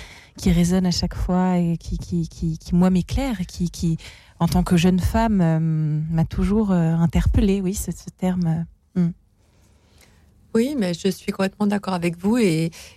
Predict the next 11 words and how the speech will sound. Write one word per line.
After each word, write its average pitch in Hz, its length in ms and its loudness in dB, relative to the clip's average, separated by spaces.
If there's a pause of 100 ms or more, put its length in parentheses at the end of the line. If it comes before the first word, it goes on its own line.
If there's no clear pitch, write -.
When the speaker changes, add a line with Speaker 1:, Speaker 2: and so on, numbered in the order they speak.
Speaker 2:
et, 165 200 4
euh, 160 680 2
ce - 180 -6
sont 185 180 -4
des, - 600 -8
votre 180 320 0
tante, 208 280 0
votre 185 280 -2
grand-mère 190 460 2
ont 160 100 4
remplacé 202 800 0